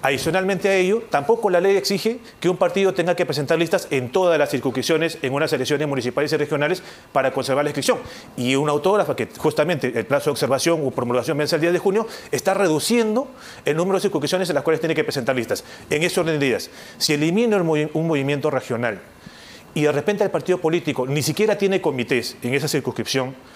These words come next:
¿acaso no existe un riesgo elevado de que haya lugares,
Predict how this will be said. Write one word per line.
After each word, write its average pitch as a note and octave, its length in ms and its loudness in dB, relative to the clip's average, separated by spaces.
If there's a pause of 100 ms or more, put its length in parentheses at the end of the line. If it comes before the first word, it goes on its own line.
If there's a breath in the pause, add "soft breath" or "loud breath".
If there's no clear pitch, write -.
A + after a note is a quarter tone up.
(220 loud breath)
¿acaso F#3 360 0
no F3+ 60 0
existe F#3 260 -2
un E3+ 80 0
riesgo F3 240 0
elevado D3+ 360 0 (180 loud breath)
de B2+ 140 0
que F3 80 0
haya G3+ 120 2
lugares, D#3+ 460 2